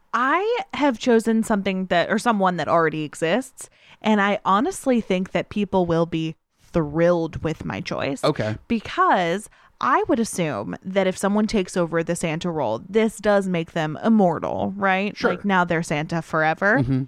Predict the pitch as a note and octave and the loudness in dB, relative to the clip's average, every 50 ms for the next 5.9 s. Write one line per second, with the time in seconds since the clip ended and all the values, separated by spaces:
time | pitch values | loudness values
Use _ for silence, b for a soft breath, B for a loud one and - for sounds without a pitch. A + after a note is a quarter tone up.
0 | - _ _ _ _ - - C#4 C4+ C#4 C#4 B3 C#4 E4+ A4 A#4+ - - A3 - | -6 _ _ _ _ -6 0 2 2 2 4 2 2 0 0 -2 -6 -6 -4 -2
1 | A3 G3+ - - - F3+ F#3 F#3 F3+ F3+ F#3 D#3 F#3+ G3+ G3 F#3+ G3 G3 F#3+ G3 | -2 -4 -4 -4 -2 -2 0 0 0 0 0 2 4 6 6 6 6 4 2 0
2 | - _ _ - D4 E4+ G4+ G4 D#4+ D4+ C4+ B3 A3+ G#3 G3+ G3 F#3 F3 E3 E3+ | -4 _ _ 0 0 0 0 0 -2 0 0 2 2 2 0 0 0 0 0 0
3 | E3+ - F#3 F#3+ F3+ D#3 C#3+ D#2+ F2+ F#3+ G3 - b b b b b b b - | 0 0 0 0 0 0 -2 -2 -2 -4 -6 -10 b b b b b b b -4
4 | F3+ F3+ F3+ F3 G3 C4 D4+ D#4 D4+ B3 G#3 F3+ E3 E3 D#3+ D#3 E3+ - - D#3+ | -2 0 2 4 4 2 2 2 2 2 2 2 2 2 2 0 -2 -4 -4 -6
5 | D#3+ E3+ - - D#3+ D#3 - E3 D#3+ D#3+ C#2+ C#2+ B1 - A3+ A#3+ B3 | -6 -6 -6 -10 -8 -4 -2 0 0 2 0 0 0 0 -2 -2 -4